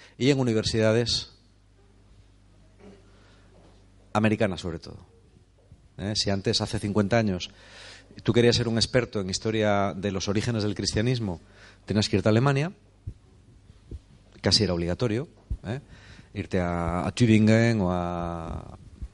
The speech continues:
Heidelberg o a cualquier universidad, Münster o cualquier universidad importante alemana. Ahora no, ahora tienes que irte a Estados Unidos, sin duda.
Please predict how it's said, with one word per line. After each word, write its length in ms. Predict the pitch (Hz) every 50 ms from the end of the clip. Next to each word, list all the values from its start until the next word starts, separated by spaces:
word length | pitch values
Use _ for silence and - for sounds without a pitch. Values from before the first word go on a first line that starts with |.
| - - - - - - - - - - -
Heidelberg 500 | 110 98 98 101 98 98 104 107 104 98
o 160 | 92 85 87
a 120 | 85 82
cualquier 260 | - 90 85 - 95
universidad, 680 | 90 90 87 85 - 92 92 87 85 80 76 80 - - - - - - - - - - - 78 - - - - - - -
Münster 400 | 101 107 104 - - 98 101 92
o 40 | 85
cualquier 220 | - 85 82 95
universidad 280 | 92 92 90 - - 90
importante 340 | 85 95 95 - 95 87 101
alemana. 340 | 101 104 107 113 120 131 - - - - - - - - - - -
Ahora 240 | 110 117 127 127
no, 160 | 113 107 90 82
ahora 160 | 92 101 101
tienes 220 | - 107 104 -
que 80 | - 120
irte 160 | 107 101 113
a 20 |
Estados 300 | 95 - 98 92 87 -
Unidos, 400 | 78 80 78 76 - - - - - _ -
sin 180 | - 107 101
duda. 260 | 90 87 73 69 69